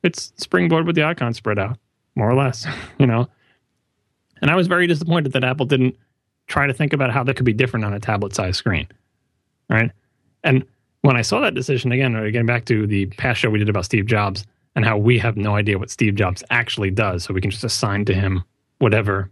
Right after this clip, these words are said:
decisions we think. But I thought that decision smelled like Steve Jobs. And in the imaginary Steve Jobs in my head, I imagined him being shown seven or eight different alternatives for, like, what the interface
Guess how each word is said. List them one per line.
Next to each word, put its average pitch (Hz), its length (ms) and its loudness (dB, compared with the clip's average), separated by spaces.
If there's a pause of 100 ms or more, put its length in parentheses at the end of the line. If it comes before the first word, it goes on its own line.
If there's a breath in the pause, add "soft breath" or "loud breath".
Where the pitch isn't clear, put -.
(160)
decisions 104 360 0
we 101 60 0
think. 104 140 0
But 110 100 2
I 113 60 0
thought 151 260 0
that 147 160 -2
decision 151 340 2
smelled 147 380 2
like 104 160 -2
Steve 104 240 0
Jobs. 92 300 -2
And 113 160 2
in 147 160 4
the 139 80 4
imaginary 131 580 2
Steve 131 240 -2
Jobs 120 320 0
in 120 60 0
my 101 120 0
head, 110 380 0 (460)
I 110 180 0
imagined 123 640 0 (880)
him 156 280 4
being 127 420 0
shown 120 600 0 (120)
seven 131 340 -2
or 120 120 2
eight 120 80 -2
different 120 240 -2
alternatives 101 680 -2
for, 98 200 0
like, 90 180 -2
what 104 220 0
the 110 100 0
interface 98 640 0